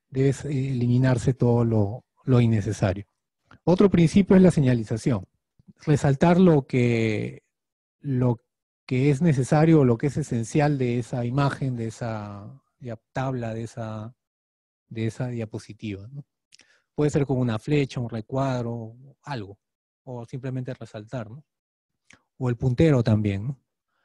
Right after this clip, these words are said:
Otro principio es la redundancia. De nada vale que ustedes pongan, por ejemplo, ¿no? Un, el mapa del Perú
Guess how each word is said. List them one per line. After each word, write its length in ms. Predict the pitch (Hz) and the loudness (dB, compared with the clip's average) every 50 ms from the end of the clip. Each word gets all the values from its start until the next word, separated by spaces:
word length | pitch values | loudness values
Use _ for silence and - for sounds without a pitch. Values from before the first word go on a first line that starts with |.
| _ _ _ - | _ _ _ 0
Otro 300 | - 175 185 202 202 190 | 2 2 4 6 4 4
principio 540 | 175 165 165 151 - 208 196 180 - 202 180 | 6 4 4 4 6 4 4 4 6 6 6
es 60 | 175 | 6
la 120 | 180 175 | 6 4
redundancia. 840 | 160 165 139 135 123 123 131 135 143 135 120 110 101 - - - _ _ _ _ _ _ _ _ _ _ _ _ _ _ _ _ _ _ _ _ _ _ _ | 4 4 4 4 4 4 2 2 2 2 0 0 -4 -8 -14 -20 _ _ _ _ _ _ _ _ _ _ _ _ _ _ _ _ _ _ _ _ _ _ _
De 240 | - 156 147 143 147 | -12 -8 -4 -2 0
nada 220 | 156 170 175 175 | 2 2 4 4
vale 260 | 180 185 180 185 180 165 | 4 4 4 4 4 2
que 80 | 156 | 2
ustedes 400 | 139 - - 175 170 170 160 160 | -2 -2 0 0 2 2 0 0
pongan, 460 | - - 170 165 170 165 165 165 165 | -2 -2 -2 0 0 0 0 0 -2
por 180 | 156 - 147 131 | -2 -4 -6 -6
ejemplo, 400 | 127 - 147 123 113 113 110 117 | -6 -4 -4 -4 -4 -4 -6 -6
¿no? 160 | 135 151 160 | -4 -4 -4
Un, 500 | 151 147 147 143 143 143 143 139 139 135 | -4 -4 -4 -4 -6 -8 -8 -10 -10 -8
el 120 | 139 135 151 | -6 -4 -2
mapa 300 | 165 175 170 - 185 180 | -2 -2 0 0 2 2
del 120 | 165 - | 2 2
Perú 380 | - 147 147 175 196 202 202 | 0 0 2 2 2 0 0